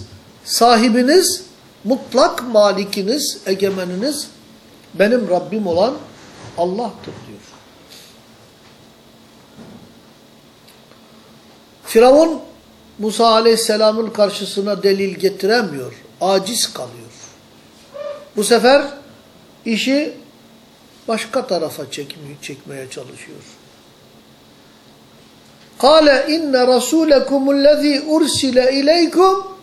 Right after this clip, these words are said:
لَمَجْنُونَ." Size elçi olarak gönderilen bu kişi.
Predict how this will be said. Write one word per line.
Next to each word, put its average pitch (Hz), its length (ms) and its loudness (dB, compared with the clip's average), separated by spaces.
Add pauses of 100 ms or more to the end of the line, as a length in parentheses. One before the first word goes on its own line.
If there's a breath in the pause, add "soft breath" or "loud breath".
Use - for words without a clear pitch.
(540)
لَمَجْنُونَ." 320 920 4 (1500 loud breath)
Size 294 460 4 (1400)
elçi 269 360 2
olarak 285 640 4
gönderilen 262 840 2
bu 208 120 -4
kişi. 143 380 -10